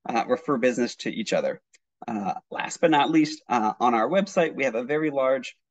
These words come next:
uh, section of resources, <laughs> including our dad jokes, uh, but we let our members write guest posts. It's kind of like a guest blog post, but we don't call it a blog. It's more of our renewable resources section, uh, where you can add value, share some thought leadership, uh, as well as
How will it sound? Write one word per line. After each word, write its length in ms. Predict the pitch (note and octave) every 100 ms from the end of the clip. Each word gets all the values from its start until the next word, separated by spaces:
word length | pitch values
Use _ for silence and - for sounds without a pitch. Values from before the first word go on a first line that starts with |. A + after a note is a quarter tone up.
| _
uh, 240 | - A#2 -
section 380 | - C#3 A#2
of 100 | A#2
resources, 600 | E3 F3+ E3 D#3 D#3+ D3
<laughs> 40 | -
including 380 | F#3 - D3 C3+
our 80 |
dad 260 | A2+ C3 B2+
jokes, 380 | B2+ B2 A#2+ - _ _ -
uh, 280 | A#2 G#2+ -
but 120 | A#2+ - _ _ _ _
we 220 | C3 E3
let 220 | D#3 D3+
our 140 | - B2+
members 500 | B3 A3 E3+ D3+ - A2+
write 320 | B2 C3 A#2 G2
guest 260 | D#3+ -
posts. 200 | A#2 G#2+
It's 80 | A#2
kind 160 | - G3+
of 80 |
like 120 | D#3 C#3+
a 60 |
guest 280 | A#2+ B2 -
blog 260 | - A#2+ A#2
post, 260 | B2 A#2 -
but 80 |
we 60 | A2+
don't 140 | A#2
call 140 | - A#2
it 60 |
a 20 | G#2+
blog. 260 | G#2+ A2
It's 160 | G#2+ -
more 160 | A2
of 80 | G#2+
our 260 | G#2 G#2+ G#2
renewable 420 | A#2 A#2+ A#2+ G#2+
resources 560 | C3 F3 F3 D#3 D3 C3+
section, 460 | - C#3 - C#3 C4 _ _ -
uh, 340 | - A2+ A2 - -
where 180 | B2
you 260 | A2 - F#3
can 160 | F#3 D#3+
add 240 | D3 C#3
value, 400 | C#3 C3 C#3 C#3
share 240 | - D#3
some 180 | D3 C3+
thought 220 | B2 A#2
leadership, 460 | A3+ A#3+ E3+ E3 C#3+ - _ _ -
uh, 180 | - - -
as 200 | B2 C3
well 240 | - G2 -
as 320 | - C#3+ -